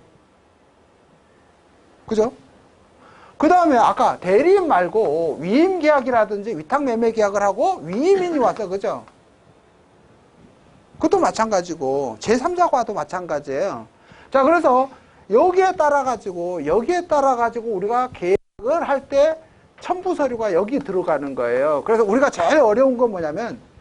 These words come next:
자, 본인 중에서, 자, 여기가, 여기가 법인 소유예요. 쉽게 말하면 법인 소유야. 그럼 법인의 대표자가 오면 여기가, 여기가, 그죠?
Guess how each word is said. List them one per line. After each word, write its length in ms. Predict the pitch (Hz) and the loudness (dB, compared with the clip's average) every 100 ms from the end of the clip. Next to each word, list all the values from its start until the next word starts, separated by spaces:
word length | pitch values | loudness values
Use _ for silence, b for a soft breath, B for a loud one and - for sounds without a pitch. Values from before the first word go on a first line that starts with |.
| _ - | _ -16
자, 260 | - 139 143 151 | -6 -2 -2 -2
본인 300 | 170 240 190 | 0 0 -2
중에서, 580 | 170 135 127 135 262 - - - - _ _ - - - B B B B B B - | -6 -6 -2 0 0 -2 -20 -20 -20 _ _ -20 -18 -20 B B B B B B 0
자, 200 | 175 180 | 2 4
여기가, 460 | 247 349 302 175 165 | 4 4 4 2 2
여기가 680 | 240 302 214 180 175 120 101 - _ _ _ - - - | 2 2 4 2 0 -4 -14 -20 _ _ _ -20 -18 -2
법인 300 | 196 277 311 | 2 4 2
소유예요. 340 | 240 165 139 | 0 -2 -4
쉽게 200 | 139 - | -6 -8
말하면 540 | 156 135 117 117 110 101 - _ _ - _ _ - | -4 -4 -4 -8 -12 -16 -20 _ _ -20 _ _ -10
법인 280 | 135 147 156 | -6 -4 -4
소유야. 400 | 139 120 110 104 - - B B - | -4 -6 -8 -10 -16 -20 B B -2
그럼 380 | 302 311 175 - | 2 2 0 0
법인의 600 | 202 220 320 349 330 330 - - | 2 4 4 4 4 0 -8 -4
대표자가 840 | 175 185 311 302 277 277 262 190 - - | -2 0 -2 2 2 4 4 2 -2 -2
오면 680 | 208 220 208 165 180 160 117 - | 0 2 2 2 0 -4 -10 -6
여기가, 600 | 233 320 359 - 302 294 202 | 0 0 0 -2 0 0 -2
여기가, 420 | 226 220 - 156 | -6 -6 -6 -4
그죠? 400 | 226 226 139 | -4 -2 -2